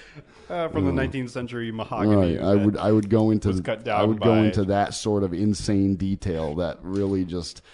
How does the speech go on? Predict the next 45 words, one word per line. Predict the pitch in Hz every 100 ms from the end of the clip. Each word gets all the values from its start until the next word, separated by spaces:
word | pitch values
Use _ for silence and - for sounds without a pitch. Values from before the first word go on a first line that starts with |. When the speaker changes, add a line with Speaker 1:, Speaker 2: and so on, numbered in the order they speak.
| - - -
Speaker 2:
kicked | 127 -
people's | 113 104 87 82
asses | 85 87 82 73 71 71
and, | 76 76
you | 92
know, | 85 78 82 78
and | 92
Speaker 1:
Johnny | 98 101
Speaker 2:
bored | 101 98
them | 90
to | 104
Speaker 1:
Appleseed | 95
Smith | 104 110 101
cut | 80 131
down |
Speaker 2:
tears. | 101 98
Speaker 1:
this | 95
tree | - 101
with | 95
his | 92
bare | 113 190
hands | 170 180 175 101 90
Speaker 2:
Right. | 82 85 73 - _ _ _
Speaker 1:
and | - 95
carved | 120 117 110
this | 104
door | 110 110 95 85
that | 82
now | 92 90
lives | 87 92 85
in | 85
this | 85
house. | 87 78 - -
So | -
Speaker 2:
You'd | 110 113 107
know | 107
the | 101
maiden | 98 98 101 101 98
name | 95 90 95 98 80
of | 85
the | 95
guy's | 87 85 87 92 95 95 90 90 95
<laughs> | 92
mother | 92 98 95 98
who | 90 90